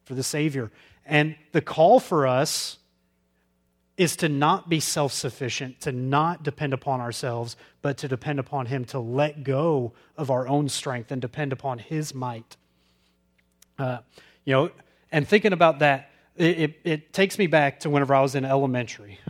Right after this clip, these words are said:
all right? So we used to play a game in P E that, uh,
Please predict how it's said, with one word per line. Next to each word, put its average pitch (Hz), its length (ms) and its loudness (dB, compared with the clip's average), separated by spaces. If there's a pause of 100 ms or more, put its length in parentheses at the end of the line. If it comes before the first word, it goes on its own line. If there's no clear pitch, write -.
all 117 100 -12
right? 123 240 -6
So 139 380 0 (280)
we 160 140 4
used 202 200 2
to - 40 -18
play 185 220 4
a 165 40 0
game 151 380 2
in 135 140 0
P 165 120 -8
E 135 400 0
that, 123 480 0
uh, 123 180 -16